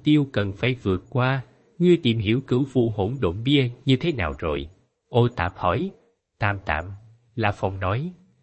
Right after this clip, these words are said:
"Ta đề nghị ngươi, ta đề nghị ngươi, đi lên những sân thượng của các căn nhà tu luyện trống trong hỗn độn thành nhìn xem, rất nhiều trong số đó đều là những cảm ngộ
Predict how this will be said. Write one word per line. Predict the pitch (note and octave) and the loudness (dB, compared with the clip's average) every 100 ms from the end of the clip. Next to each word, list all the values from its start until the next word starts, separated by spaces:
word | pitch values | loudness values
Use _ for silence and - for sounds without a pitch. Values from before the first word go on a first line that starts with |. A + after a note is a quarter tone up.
| - | -2
"Ta | B2 | 0
đề | F#2 E2+ | 0 -2
nghị | D#2+ E2 | -4 -4
ngươi, | F#2+ G#2 G2+ - _ _ _ | -2 0 0 -4 _ _ _
ta | - F2+ | -2 0
đề | E2 D#2 | -2 -2
nghị | D#2 D2 | -6 -4
ngươi, | F#2+ F#2 F2 - - - | -2 -2 -4 -14 -20 -2
đi | D3 E3+ | 2 4
lên | C#3+ C#3+ B2+ | 4 2 0
những | B2+ | -2
sân | E3 D#3+ C#3 | 0 -2 -2
thượng | F#2 F2+ G#2 | -2 -2 -4
của | - B2+ | -2 -2
các | E3+ E3+ | -2 -2
căn | C3 B2 | -2 -2
nhà | G#2+ F#2 F#2 | -2 -2 -2
tu | - C#3+ B2 | 0 0 2
luyện | F2 F2+ | -2 -2
trống | - B2+ G3+ | -4 -4 -4
trong | D3 B2+ | -4 -2
hỗn | B2+ D3 | -2 -2
độn | F#2 E2+ G#2 | -2 -4 -6
thành | F#2+ E2+ | -8 -6
nhìn | F2 D2+ | -8 -6
xem, | - A#2+ B2 - _ - | -2 -2 -2 -10 _ 0
rất | F#3 - | 0 0
nhiều | A2 G#2+ A2 | 0 0 0
trong | B2+ | -2
số | - C#3+ | -2 -2
đó | C#3+ C3 F#3 - | 0 -2 -4 -2
đều | G2+ | 0
là | F#2 F2+ | 0 -2
những | B2+ D#3+ | -4 -4
cảm | A2+ D3 | -6 -6
ngộ | F2+ E2 | -4 -4